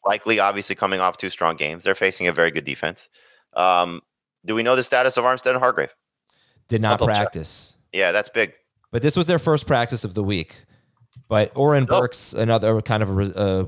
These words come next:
Speaker 2: reserve linebacker who plays a little bit, he also didn't practice. But that's two defensive, two great defensive linemen that did not play last week, and they got destroyed by the Cardinals running
Speaker 1: Big
Speaker 2: backs
Speaker 1: reason
Speaker 2: game.
Speaker 1: why Connor had a good game.
Speaker 2: Yeah,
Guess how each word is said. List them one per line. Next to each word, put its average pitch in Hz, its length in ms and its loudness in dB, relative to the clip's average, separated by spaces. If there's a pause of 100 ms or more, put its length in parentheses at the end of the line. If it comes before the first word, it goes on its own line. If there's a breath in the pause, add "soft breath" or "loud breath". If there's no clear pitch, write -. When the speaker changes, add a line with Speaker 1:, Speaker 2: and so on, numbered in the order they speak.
(100)
Speaker 2:
reserve 113 460 2
linebacker 98 440 0
who 107 120 0
plays 107 260 0
a 95 40 -4
little 101 200 0
bit, 98 140 -2
he 120 120 -4
also 101 360 2
didn't 82 260 -6
practice. 85 420 -6
But - 260 -2
that's 110 220 2
two 190 240 0
defensive, 160 420 -2 (240 loud breath)
two 208 260 2
great 156 320 2
defensive 143 420 2
linemen 117 400 4
that 101 320 -2
did 135 140 0
not 131 180 2
play 143 140 4
last 117 340 2
week, 131 180 0
and 104 80 -6
they 104 80 -2
got 101 300 -2 (160 loud breath)
destroyed 147 680 0
by 127 100 2
the 123 80 0
Cardinals 113 380 0
running 107 200 -2
Speaker 1:
Big 110 100 2
Speaker 2:
backs 113 100 -2
Speaker 1:
reason 131 220 2
Speaker 2:
game. 127 60 2
Speaker 1:
why 131 100 4
Connor 131 260 0
had 131 120 2
a - 20 -2
good 135 160 -4
game. 147 140 -2 (520)
Speaker 2:
Yeah, 123 260 0